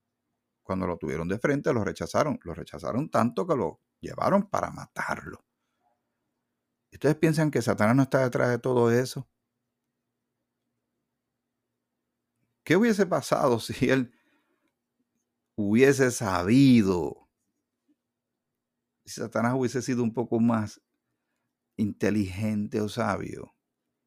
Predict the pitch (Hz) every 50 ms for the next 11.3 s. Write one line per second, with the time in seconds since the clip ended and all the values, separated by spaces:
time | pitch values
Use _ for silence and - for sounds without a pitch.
0 | _ _ _ 107 101 104 98 95 98 98 - - 120 110 113 107 110 - 113 107
1 | 107 107 107 - 101 101 101 98 - 117 - - 98 87 - - 82 - 82 85
2 | - - - 87 - - 95 85 - - - - - - - - - - 117 147
3 | 160 170 - 285 - _ _ _ _ _ _ _ _ _ - - - 104 104 113
4 | 123 123 127 127 127 123 127 131 127 - - - - 123 117 - - 143 120 -
5 | 110 101 101 - _ _ _ _ _ _ _ _ _ _ _ _ _ _ _ _
6 | _ _ _ _ - 110 95 101 104 95 - 120 107 101 92 - 98 95 95 92
7 | - 98 - 107 107 107 104 98 110 107 - - 110 107 101 101 101 104 101 98
8 | - - 98 107 117 110 95 85 78 82 92 90 101 120 131 - _ _ _ _
9 | _ _ _ _ _ _ - 113 101 101 98 98 - 104 107 98 104 101 - -
10 | 113 - - 113 104 95 - - 127 120 101 - 85 82 92 - 110 98 98 98
11 | 92 92 - - _